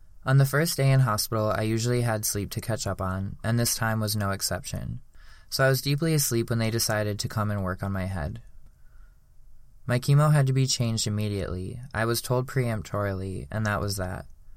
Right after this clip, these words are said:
Before I could get my eyes properly open, I had had a flying visit from the medical team, and an intern was already back at my bedside,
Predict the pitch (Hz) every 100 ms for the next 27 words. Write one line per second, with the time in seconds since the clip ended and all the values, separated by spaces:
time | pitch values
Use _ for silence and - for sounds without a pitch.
0 | - - - 123 120 127 135 147 139 123
1 | 120 104 104 - 104 110 110 110 92 92
2 | 92 92 - 104 110 107 110 110 110 -
3 | 110 117 123 110 113 - 113 110 104 98
4 | - 107 - 98 95 95 107 107 - 107
5 | 117 113 110 104 101 104 104 98 95 -
6 | 85 104 98 95 95 98 95